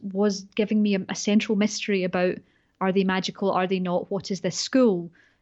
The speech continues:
not take me immediately to the Evil Dead where there was tree rape, you know, and that's, and, but you gotta understand that when you make those, as a director, when you make those connections, that's the first thing that people will do.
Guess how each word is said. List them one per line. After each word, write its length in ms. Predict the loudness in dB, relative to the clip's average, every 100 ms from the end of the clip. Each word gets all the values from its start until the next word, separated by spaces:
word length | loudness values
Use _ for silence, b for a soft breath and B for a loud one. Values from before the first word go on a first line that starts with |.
| _
not 420 | 2 4 2 0 -6 _ _ -20 -10
take 320 | -6 -6 -2
me 120 | -2
immediately 540 | 2 2 2 0 -2
to 140 | -6 -6
the 160 | -4
Evil 200 | -2 -2
Dead 260 | 0 0 0
where 200 | -2 -2
there 100 | -2
was 160 | -4 -4
tree 280 | 0 0
rape, 380 | 2 -2 -6 -14 -20 _
you 80 | 0
know, 120 | 4
and 100 | 4
that's, 200 | 2 -4 B B B
and, 180 | 0 0
but 160 | -2 -10
you 80 | -2
gotta 220 | 2 2
understand 520 | 2 0 0 0 0
that 140 | -2 -8 _ _ _
when 260 | 0 2
you 140 | 2 2
make 320 | 0 -2 -2
those, 420 | 0 0 -2 -10 -16 _ _ _ _ _ _ _ _ _ _
as 140 | -6 -4
a 60 |
director, 560 | -2 0 0 -2 -8 -6
when 140 | -2
you 80 | 0
make 300 | 0 0 -2
those 320 | -2 -2 -4
connections, 640 | -8 -4 -4 -4 -6 -6 -6
that's 200 | -6 -6
the 80 | -6
first 240 | -6 -6
thing 140 | -6
that 100 | -6
people 240 | -6 -8 -6
will 120 | -6
do. 320 | -2 -2 -2